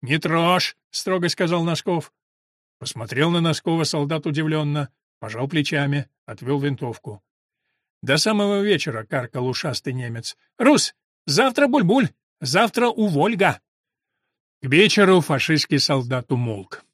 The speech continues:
«Заснул», — поняли в наших окопах. Стали постепенно и наши солдаты дремать. Вдруг видят, кто-то стал вылезать из окопа. Смотрят, сержант Носков. А следом за ним лучший его дружок, рядовой Турянчик.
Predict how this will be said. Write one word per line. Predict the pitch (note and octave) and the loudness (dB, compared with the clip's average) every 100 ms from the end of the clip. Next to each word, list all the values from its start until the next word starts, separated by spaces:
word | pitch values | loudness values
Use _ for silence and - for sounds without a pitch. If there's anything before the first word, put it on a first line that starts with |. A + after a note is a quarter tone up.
| _ _ _ | _ _ _
«Заснул», — | B2 A#2+ A3 - A3 G#3 G3+ - - | -6 -2 0 0 0 2 2 -2 -4
поняли | D3 C3+ B2+ | -2 -2 -4
в | A#2+ | -4
наших | B2+ - C3 | -6 -6 -8
окопах. | C3 - G#2 A2+ - _ _ _ _ _ _ | -6 -6 -6 -8 -20 _ _ _ _ _ _
Стали | - - B3 G#3+ | -12 -6 0 0
постепенно | F3+ - D#3+ F#3 E3 D#3 | 0 -4 -2 0 2 2
и | |
наши | D3 C#3+ C3 - | 2 2 0 -4
солдаты | G#2 A#2 G#2+ A2+ A2+ A#2+ | -6 -8 -10 -10 -10 -10
дремать. | A2 A#2 A2 G2 - - _ _ _ _ _ _ - | -8 -6 -6 -8 -12 -18 _ _ _ _ _ _ -14
Вдруг | A2 D#3 - | -4 -2 -2
видят, | G3+ A#3+ G3 | -4 -4 -4
кто-то | - - F#3+ E3+ | -6 -8 -6 -4
стал | - F#3+ G3 | -4 -4 -4
вылезать | D3 E3 D3+ F3+ - | -2 -2 -2 -4 -6
из | D3+ | -6
окопа. | D#3 - G#2 - A2 _ _ _ _ | -6 -8 -12 -14 -20 _ _ _ _
Смотрят, | - - A2 A#2 E3 F3 - | -10 -8 -6 -6 -2 -2 -2
сержант | D3 A2+ B2+ C#3+ C#3+ | -4 -2 -2 -2 -2
Носков. | D3 - B2+ G#2 - _ _ _ _ _ _ _ - | -4 -4 -6 -6 -10 _ _ _ _ _ _ _ -4
А | B2+ | -2
следом | B2+ G#3+ B3+ B3+ | 0 -2 -2 0
за | G#3 B3 | 0 0
ним | B3 A3 | 2 2
лучший | A#3 G3+ - A3 | 2 0 0 2
его | A3 | 2
дружок, | F#3 A3 G#3 G#3 C3 | 2 0 2 0 0
рядовой | C3+ C3 D3 E3 D3+ | -2 -2 2 2 2
Турянчик. | E3 E3+ C#3+ A2 - - - | 2 0 -2 -6 -10 -12 -20